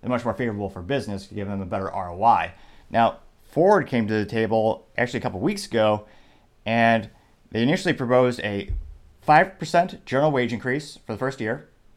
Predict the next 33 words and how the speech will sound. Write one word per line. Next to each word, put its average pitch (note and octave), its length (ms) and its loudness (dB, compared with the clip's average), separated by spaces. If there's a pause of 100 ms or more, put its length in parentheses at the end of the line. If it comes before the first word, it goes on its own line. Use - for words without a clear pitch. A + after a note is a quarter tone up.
(220)
which - 260 -10 (580)
I - 140 -4
wish. A#2 380 0
Most A#2+ 140 0
Americans A#2 260 -2
do G#2+ 100 -6
not A#2 320 2
that, G2+ 180 -6
get A2 200 -4
that G#2 180 -2
kind A2 140 -2
of F2 120 -6
a F2+ 40 -8
raise. F#2+ 420 -4 (600)
A A2+ 140 2
three D3+ 280 -2
percent F3 320 0
performance F3 400 2
bump, A2+ 360 2 (280)
which - 300 -6 (680)
I - 60 -2
don't A2+ 80 0
think A#2 180 -4
the A2 80 -4
U A2+ 100 -2
A A2 80 0
W A2 160 0
is G2 60 -6
gonna G2 120 -6
wanna G#2 180 -2
go A#2+ 100 2
for G2+ 180 -4
'cause G2 300 -8